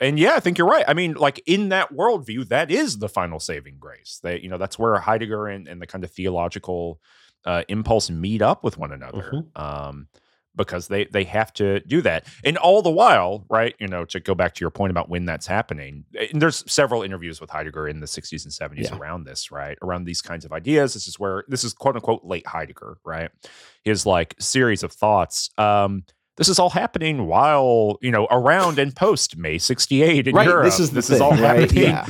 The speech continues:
Speaker 2: yes.
Speaker 1: post the sixties in the United
Speaker 2: Yes.
Speaker 1: States, right? Like, uh, there has never been a time after
Speaker 2: History.
Speaker 1: there's never been a time after the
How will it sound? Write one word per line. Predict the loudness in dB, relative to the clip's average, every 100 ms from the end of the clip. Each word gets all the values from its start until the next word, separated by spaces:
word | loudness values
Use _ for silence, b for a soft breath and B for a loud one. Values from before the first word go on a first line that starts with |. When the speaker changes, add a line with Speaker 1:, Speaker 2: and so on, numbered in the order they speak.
| -2
Speaker 2:
yes. | 0 2
Speaker 1:
post | 2 2
the | 0
sixties | 2 2 0 0 2
in | 2
the | 2
United | 2 2 0 2
Speaker 2:
Yes. | 2
Speaker 1:
States, | 2 0 0
right? | 2 2
Like, | 2 0 -2 b b b b _
uh, | 0 2 2
there | 2 2
has | 2
never | 2 2 2
been | 0 0
a |
time | -2 0 0 2 2 0 -4 -10
after | -4 -4 -6 -4 0 0 0 -2 -4 -6 -10 _ _ _
Speaker 2:
History. | 2 4 4
Speaker 1:
there's | 6
never | 4
been | 2
a | 2
time | 0 0
after | -2 -2 0 0
the | 0